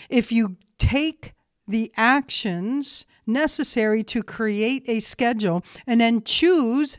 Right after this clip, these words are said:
not to follow through with it. And then on the other side of the equation, a detriment, because if you do take the time to create a schedule,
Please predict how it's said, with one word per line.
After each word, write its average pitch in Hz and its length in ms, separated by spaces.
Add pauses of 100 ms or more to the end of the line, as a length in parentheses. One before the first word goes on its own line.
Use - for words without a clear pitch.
not 208 320
to 226 180
follow 190 380
through 269 300
with 254 200
it. 175 240 (560)
And 233 260
then 214 540 (240)
on 202 180
the 202 180
other 240 260
side 196 360
of 185 100
the 190 140
equation, 226 920 (680)
a 226 100
detriment, 190 840 (420)
because 220 400
if 208 220
you 208 120
do 214 520
take 202 420
the 190 140
time 180 640
to 247 420
create 196 560
a 180 140
schedule, 170 640